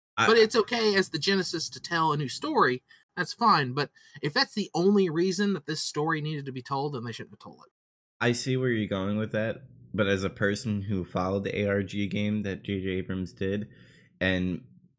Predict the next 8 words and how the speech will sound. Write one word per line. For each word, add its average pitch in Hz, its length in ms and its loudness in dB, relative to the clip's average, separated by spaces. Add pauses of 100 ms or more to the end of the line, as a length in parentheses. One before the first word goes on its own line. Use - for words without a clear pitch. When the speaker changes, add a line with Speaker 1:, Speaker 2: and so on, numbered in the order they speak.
(500)
Speaker 1:
watching 110 640 2
the 104 100 0
first 107 380 -2
movie, 101 640 0
analyzing 98 760 -2
every 95 720 -2
scene 90 560 -4
possible, 85 840 -4